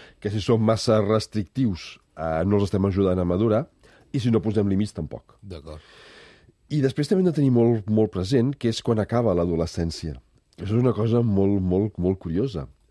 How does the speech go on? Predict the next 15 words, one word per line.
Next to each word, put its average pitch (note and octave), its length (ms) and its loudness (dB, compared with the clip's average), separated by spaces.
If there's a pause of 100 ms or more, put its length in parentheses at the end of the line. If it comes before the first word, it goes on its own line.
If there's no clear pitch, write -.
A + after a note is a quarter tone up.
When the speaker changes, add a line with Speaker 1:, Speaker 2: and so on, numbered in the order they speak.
Speaker 1:
perquè G2+ 220 -6
l'adolescència, A2 680 0 (260)
el F2+ 80 -10
seu C#3 160 2
inici C3+ 320 2
és A2+ 80 0
biològic, F#2+ 540 0 (100)
unes F#2+ 240 -2
descàrregues F#2+ 640 0
hor-, F#2 280 0
hormonals A2+ 520 -2
que - 80 -6
ordena F#2 440 2
el E2 100 -2
cervell, C3+ 400 0